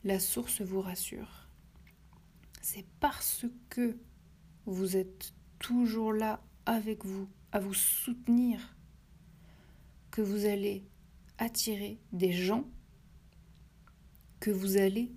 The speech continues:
adorer. Parce que ces gens-là seront totalement OK avec vos défauts. Ils sentiront que vous les acceptez.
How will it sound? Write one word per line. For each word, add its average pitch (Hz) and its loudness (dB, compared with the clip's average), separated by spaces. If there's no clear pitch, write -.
adorer. 190 0
Parce - -8
que - -10
ces 240 0
gens-là 190 0
seront 214 -2
totalement 214 -2
OK 247 -2
avec 214 0
vos 196 2
défauts. 185 0
Ils 208 2
sentiront 240 2
que 226 -6
vous 196 -6
les 190 0
acceptez. 190 -10